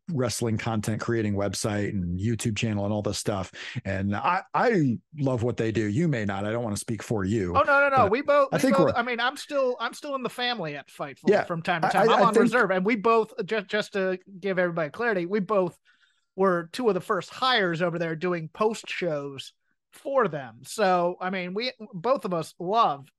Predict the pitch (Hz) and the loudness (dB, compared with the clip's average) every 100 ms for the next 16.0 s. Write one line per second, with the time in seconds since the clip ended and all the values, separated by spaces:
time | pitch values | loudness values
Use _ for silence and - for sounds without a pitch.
0 | - - 156 151 151 170 156 151 156 185 | -12 -8 -8 -8 -10 -10 -10 -8 0 4
1 | 190 170 165 202 151 156 131 127 - 208 | 4 4 4 4 4 2 2 -2 -8 -8
2 | 151 123 123 185 113 87 - 127 107 101 | -4 -2 0 0 0 -4 -4 -2 -2 -4
3 | - 127 117 113 151 147 120 143 131 120 | -4 -2 0 0 2 0 0 0 -2 -2
4 | 120 127 113 110 101 120 113 - 101 120 | -2 -2 0 -2 -2 -2 -4 -2 -2 -2
5 | 107 98 92 92 95 101 92 95 87 87 | -2 -2 -2 -2 -4 -4 -2 -2 -2 -4
6 | - - 104 95 90 92 107 - - 123 | -8 -6 -2 0 0 -2 -4 -8 -4 0
7 | 117 113 - - - - - 139 139 214 | 0 -2 -4 -10 -14 -16 -2 0 4 4
8 | 107 - 127 156 180 - _ _ - - | 2 -2 -2 -2 -2 -10 _ _ -20 -20
9 | _ _ - 127 214 - _ - 180 175 | _ _ -4 0 0 -4 _ -2 2 2
10 | 156 151 160 156 - 151 165 131 - 110 | 2 2 2 2 0 2 2 0 -2 -6
11 | - 107 92 90 87 120 131 180 143 131 | -4 -2 -2 -2 -2 -2 -2 0 0 0
12 | - 127 123 117 104 - - 131 123 110 | -2 -2 0 0 -2 -4 -4 -2 0 0
13 | 107 - 107 117 120 117 - 113 107 110 | -2 -2 -2 0 0 -2 -2 -2 0 -2
14 | 101 104 107 110 92 90 - 113 101 117 | -2 -2 -2 0 -2 -4 -2 -2 0 -2
15 | 117 160 208 131 107 104 95 90 80 | -2 0 0 -2 -4 -4 -4 -4 -6